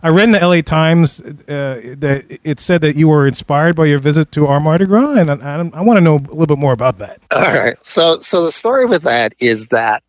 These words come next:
Speaker 2: it actually is a little slightly different genesis. So at the time, Jack Lindquist, who was not the very recent president of Disneyland, had just started a thing called the Pigskin Classic, which was going to be the f-, kickoff collegiate bowl gamer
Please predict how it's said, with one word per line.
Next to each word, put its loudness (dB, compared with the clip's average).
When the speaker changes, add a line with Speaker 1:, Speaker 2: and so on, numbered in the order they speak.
Speaker 2:
it 0
actually 0
is -2
a 0
little 0
slightly 0
different -2
genesis. -2
So 0
at 0
the 0
time, -2
Jack -2
Lindquist, -2
who -4
was 0
not -2
the -2
very 0
recent 0
president -2
of -6
Disneyland, -2
had -2
just 0
started -2
a 0
thing -2
called 0
the 0
Pigskin -4
Classic, -6
which 0
was 2
going 2
to 0
be 2
the 0
f-, -4
kickoff -2
collegiate -2
bowl 0
gamer -6